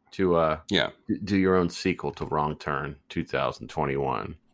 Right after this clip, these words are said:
Speaker 2: Oh, man, pinch me.
Speaker 1: Yeah, escrow clears. You're ready to go. I got a cute, I got a cute idea.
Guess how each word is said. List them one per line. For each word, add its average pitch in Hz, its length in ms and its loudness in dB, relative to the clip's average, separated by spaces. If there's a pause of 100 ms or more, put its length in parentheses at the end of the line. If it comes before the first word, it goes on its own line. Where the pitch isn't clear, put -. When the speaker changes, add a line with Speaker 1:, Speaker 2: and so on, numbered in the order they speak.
(160)
Speaker 2:
Oh, 65 120 -8
man, 71 240 -8
pinch 90 320 -4
me. 73 220 -4 (220)
Speaker 1:
Yeah, 50 220 -12
escrow 95 480 4
clears. 131 800 6 (100)
You're 107 180 6
ready 101 260 8
to 85 80 -2
go. 90 500 6 (840)
I 285 80 -2
got 381 120 6
a - 80 10
cute, - 500 4
I 165 60 6
got 202 120 2
a - 60 0
cute - 380 2
idea. - 460 -10